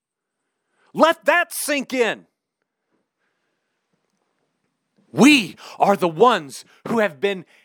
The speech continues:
invited in to something that we should not know.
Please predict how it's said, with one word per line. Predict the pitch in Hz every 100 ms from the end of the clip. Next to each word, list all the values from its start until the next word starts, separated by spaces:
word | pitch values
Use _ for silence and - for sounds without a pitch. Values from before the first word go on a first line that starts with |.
| _ _ -
invited | 208 160 - 233 226 240 - 190 - -
in | 269 302 311 247 139 _ _
to | -
something | 202 - 220 208 208 190
that | 165
we | 147 208
should | - 214 165
not | 180 165 147
know. | 160 113